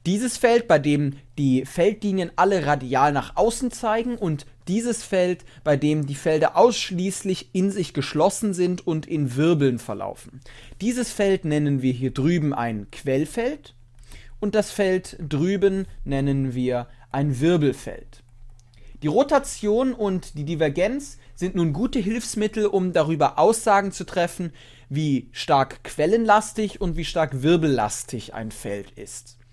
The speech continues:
Ein solches Feld, das ein reines Quellfeld ist, wird folgende Bedingungen erfüllen. Die Divergenz des Vektorfeldes wird nicht verschwinden,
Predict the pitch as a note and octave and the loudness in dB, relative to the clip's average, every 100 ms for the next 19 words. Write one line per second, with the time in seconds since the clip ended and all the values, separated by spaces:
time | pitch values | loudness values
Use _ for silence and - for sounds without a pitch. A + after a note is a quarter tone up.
0 | - - - - - D#3+ C#3+ A#3+ C#4+ C#4+ | -20 -20 -20 -10 -2 0 2 2 0 -6
1 | - F#3+ C#3+ C#3+ C#3 D#3 D3+ C#3+ D#3 A#3+ | 2 4 4 2 -2 -4 -4 2 2 2
2 | C#4 C#4 - - F#3 F#3 D#3 A#2 A2 D3 | 0 -6 -8 0 0 0 -2 -4 -4 -6
3 | E3+ - - - - - D#3+ - - E3 | -8 -12 -20 -20 -20 -2 -2 0 4 4
4 | F3+ F3+ E3 D3+ F3+ F3 C#3 F#2+ G#2+ - | 4 2 -2 0 0 0 -2 -4 -10 -10
5 | G2+ D2+ C#2 - - - - - - - | -12 -14 -18 -20 -20 -20 -20 -20 -20 -8
6 | C#3 E3 D#3+ D3 C#3+ D3+ A#3+ - - - | -4 -2 2 4 4 2 0 -4 -10 -14
7 | - - _ - - D3+ C#3+ D3 E3 - | -18 -20 _ -20 -8 -6 -2 -2 -2 -2
8 | D#3 - D3+ C#3+ C#3 C3+ - - - - | -4 0 0 2 2 0 -4 -10 -16 -16
9 | B2 B2+ C3 - - - - - - - | -6 -2 -2 -4 -18 -20 -20 -20 -20 -10
10 | C3 F3+ - - - A3 - A#3+ A#3+ B3 | -2 -2 -4 -10 -4 -4 -2 -4 -2 0
11 | C4 D#4 | -2 -4